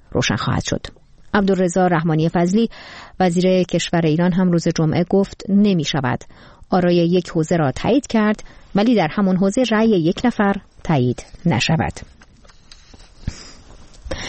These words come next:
علی جنتی، وزیر ارشاد ایران، می‌گوید عوامل به گفته او خودسر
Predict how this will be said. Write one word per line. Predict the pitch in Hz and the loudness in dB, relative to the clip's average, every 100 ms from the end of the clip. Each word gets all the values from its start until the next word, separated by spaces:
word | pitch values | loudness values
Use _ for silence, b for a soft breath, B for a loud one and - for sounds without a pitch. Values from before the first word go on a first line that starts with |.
| B B - | B B 0
علی | 311 302 | 2 2
جنتی، | 285 254 240 | 2 0 2
وزیر | 254 226 220 | 0 2 2
ارشاد | 208 233 226 | 0 0 0
ایران، | 214 208 214 | 2 2 2
می‌گوید | 220 180 190 208 196 | 2 2 2 2 0
عوامل | 190 - 190 175 185 202 202 | 0 0 2 2 2 2 2
به | 196 180 | 2 2
گفته | 175 170 - 190 185 - | 0 0 0 2 2 2
او | 208 214 | 2 2
خودسر | 202 190 175 - 247 202 | 0 -2 -2 -2 0 0